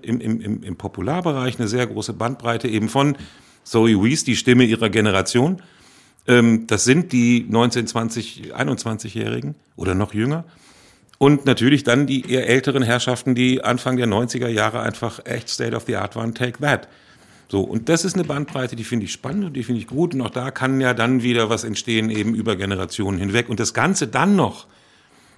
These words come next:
gepaart mit einem Symphonieorchester. Auch hier glaube ich, ähm, dass, dass viele Menschen diese Form, also gerade jüngere Menschen, diese Form von musikalischem Zusammensein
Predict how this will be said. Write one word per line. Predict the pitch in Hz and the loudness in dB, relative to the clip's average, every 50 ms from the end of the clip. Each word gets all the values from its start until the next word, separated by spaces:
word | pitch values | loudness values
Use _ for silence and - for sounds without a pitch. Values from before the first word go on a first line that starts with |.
| - | -6
gepaart | - 120 - - - 120 117 107 - | -6 -6 -4 -2 -2 0 0 0 -2
mit | 110 95 95 | -6 -8 -6
einem | 98 98 98 87 | -4 -6 -4 -4
Symphonieorchester. | - 98 82 - 95 92 110 160 190 180 170 - - - - - - 82 87 - _ _ _ _ _ _ - - - - - - _ _ - | -4 -6 -6 -4 -4 -2 -2 -2 -2 -4 -6 -8 -8 -8 -8 -10 -10 -14 -16 -18 _ _ _ _ _ _ -20 -20 -20 -20 -20 -20 _ _ -4
Auch | - 101 - | -4 -4 -2
hier | - 110 123 170 185 | -2 2 4 4 4
glaube | - - 113 110 127 131 147 | 6 6 4 4 6 6 4
ich, | 139 139 - - - - | 2 0 -4 -10 -8 0
ähm, | 113 120 113 117 117 117 120 - - 110 110 - - 95 104 104 | 0 2 2 2 2 2 0 -2 -4 -8 -8 -10 -10 -12 -14 -8
dass, | - 120 110 - - | -6 -6 -6 -4 -6
dass | - 104 - | -6 -8 -8
viele | - - 147 160 156 | -6 -6 -4 -2 0
Menschen | 135 131 123 120 - - 107 | 0 0 -2 -2 -4 -8 -6
diese | 98 123 151 147 156 | -4 -4 -4 -4 -4
Form, | 131 - 135 131 127 | -6 -6 -4 -4 -4
also | - 87 87 92 | -4 -6 -8 -8
gerade | - 90 82 - | -10 -12 -10 -4
jüngere | 127 151 175 185 175 151 143 | -2 0 2 2 2 2 2
Menschen, | 139 135 127 - - 113 | 0 0 -2 -2 -4 -4
diese | 117 143 151 151 147 | -2 -2 -2 -2 -2
Form | 120 - 131 127 123 117 | -4 -4 -4 -4 -4 -4
von | - 123 117 | -2 -2 0
musikalischem | 110 110 104 113 - - 113 127 131 123 - 127 113 | 0 0 -2 -4 -4 -4 -4 -2 -2 -2 -2 -4 -4
Zusammensein | - - 104 90 117 123 139 165 156 120 110 110 107 113 127 147 | -4 -4 -2 0 2 2 4 4 4 4 4 4 4 4 2 2